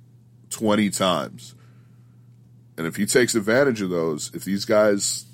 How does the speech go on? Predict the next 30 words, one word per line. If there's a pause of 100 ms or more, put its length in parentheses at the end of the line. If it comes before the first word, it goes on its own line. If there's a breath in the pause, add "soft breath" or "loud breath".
like
I
said,
are
doing
what
they're
doing,
then (160)
this
is
gonna
be
nice
for
him.
And
I
mean, (1160 soft breath)
you
can't
get
too
hyped
off
of
a
really
good
start.